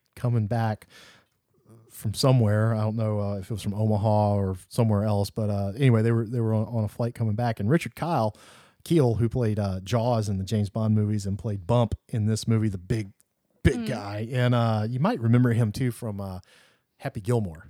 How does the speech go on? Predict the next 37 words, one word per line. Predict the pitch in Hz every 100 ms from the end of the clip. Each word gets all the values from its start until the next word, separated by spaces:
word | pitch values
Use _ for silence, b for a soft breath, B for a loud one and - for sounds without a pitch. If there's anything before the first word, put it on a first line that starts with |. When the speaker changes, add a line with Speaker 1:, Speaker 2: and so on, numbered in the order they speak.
| -
Speaker 1:
He | 113
was | 101
in | 104
the | 95 92 -
Adam | 110
Sandler | 98 117 107
movie | 104 98 107
Happy | 113 104
Speaker 2:
Mm. | 107
Speaker 1:
Gilmore. | 113 110 107 -
And | 123
by | 110
all | 113 202 165
accounts, | 117 127 113 -
he | 139
was | 123 107 -
an | -
extremely | 110 - - - 156 160 147 117 104
nice, | 95 98 87 85 - - b b b
nice, | 117 113 113 104 107 - B
<laughs> | B 135
gentle | 110 - 107 110 110 101 87
man. | 87 82 80 80 80 87 _
You | - 104
know, | 82 92
very | 92 139 110
Speaker 2:
Yeah. | 92
Speaker 1:
gentle | - 95 87
man. | 85 82 80 92 _ B B B B B B -
Uh, | 135 117 110
they | 123 160
were | 185
on | 110
a |
flight | - - 151 180 -
with | 110
him | - 95 90 90